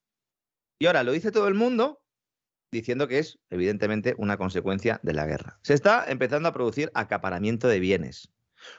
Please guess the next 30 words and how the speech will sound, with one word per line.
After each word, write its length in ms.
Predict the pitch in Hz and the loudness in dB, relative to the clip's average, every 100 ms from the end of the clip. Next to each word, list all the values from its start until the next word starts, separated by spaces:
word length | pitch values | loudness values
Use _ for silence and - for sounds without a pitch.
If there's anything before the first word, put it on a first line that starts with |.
| _ | _
Por 180 | 117 127 | 4 4
eso 320 | 160 214 220 | 4 2 2
hay 200 | 120 151 | 2 0
estanterías 640 | 165 - 113 101 101 139 147 | 0 -2 -4 -2 0 0 0
vacías 400 | 101 - 127 135 | -4 -2 -2 0
en 60 | |
los 100 | 113 | -2
supermercados. 800 | 107 92 85 78 - 117 82 - - _ _ _ _ _ _ - - - | -2 -2 -2 -2 2 2 0 -6 -20 _ _ _ _ _ _ -20 -16 0
No 120 | 123 | 2
hay 80 | 165 | 2
estanterías 520 | 165 156 120 120 117 | 2 0 2 4 4
vacías 540 | 104 - 123 110 104 | 0 0 2 2 0
porque 240 | - - 98 | -4 -2 2
haya 220 | 101 95 | 2 2
unos 320 | 101 92 92 | 0 0 2
graves 280 | 92 95 90 | 4 4 2
problemas 480 | 90 85 98 87 - | 0 2 2 0 -8
en 60 | |
los 100 | 85 | -10
transportes, 400 | 80 82 101 92 | -10 -4 -2 -2
etcétera, 220 | 95 - | -4 -2
etcétera. 280 | 85 104 - | 0 0 0
No, 260 | 85 104 - | 0 -2 -2
evidentemente 800 | - 85 87 85 92 104 110 143 - - | 0 2 4 4 4 4 4 2 0 -14
hay 140 | - 101 | -2 0
transportistas 720 | 104 98 98 - 123 - 90 | 0 0 0 0 0 0 -2
que 380 | - - 71 64 | -4 -8 -6 -2
van 160 | 90 98 | 0 0
a 80 | |
quebrar, 480 | 98 113 143 175 214 | 2 4 4 2 -2